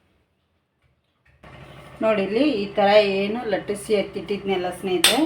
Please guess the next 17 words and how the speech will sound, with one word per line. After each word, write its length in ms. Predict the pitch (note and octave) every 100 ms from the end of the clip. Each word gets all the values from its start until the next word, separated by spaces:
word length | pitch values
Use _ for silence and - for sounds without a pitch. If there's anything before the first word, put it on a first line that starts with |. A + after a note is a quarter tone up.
| D#4+ - - - - G#3+
ಇದರೊಳಗಡೆ 480 | A3+ G#3 G3+ A3+ B3+
ಮಾಡಿಟ್ಟಿರೋಂಥ 800 | C#4+ G3 G#3 G3+ G3+ F#3+ F3+ B3 C#4+
ಸ್ಟಫಿಂಗನ್ನು 800 | - G3 - G3+ G3 F#3 A3 C#4
ಹಾಕ್ತೇನೆ. 640 | F3 D#3+ - C#3+ C3 - - - - - -
ಬೆಳಗ್ಗೆ 400 | G3+ F#3 G#3 A3
ತಿಂಡಿಗೆ 380 | G#3+ G#3 G#3+ G#3
ಆಯಿತು, 300 | F#3 G#3+ G#3+
ಮಕ್ಕಳಿಗೆ 680 | G#3+ F#3 - G#3 G3 G3 G3
ಲಂಚ್ 360 | F#3+ G3 G3
ಬಾಕ್ಸ್ಗೆ 420 | G3 G3 - G3 F#3+
ತುಂಬ 320 | G#3 A3 A#3+
ಚೆನ್ನಾಗಿರುತ್ತೆ 600 | B3 A#3 A3 G#3+ G3+ G3
ಇದು. 180 | E3+ D#3 - - - - - - -
ಏನು 200 | G#3 B3+
ನಾವು 200 | C4+ A#3
ಪದಾರ್ಥನೇ 600 | G#3 G3 G#3+ B3 A#3+ A#3+
ಬೇಕಾಗಿಲ್ಲ. 520 | A#3+ G#3 G#3 G3 F#3+